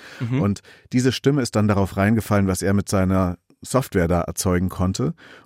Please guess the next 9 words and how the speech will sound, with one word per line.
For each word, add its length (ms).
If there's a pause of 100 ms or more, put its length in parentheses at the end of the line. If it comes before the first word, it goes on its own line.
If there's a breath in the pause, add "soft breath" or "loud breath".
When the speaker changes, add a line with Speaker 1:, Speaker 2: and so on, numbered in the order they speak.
(120)
Speaker 2:
und 180
hat 140
ihm 100
dann 200
seinen 180
Kontostand, 540
glaub 180
ich, 100
genannt. 420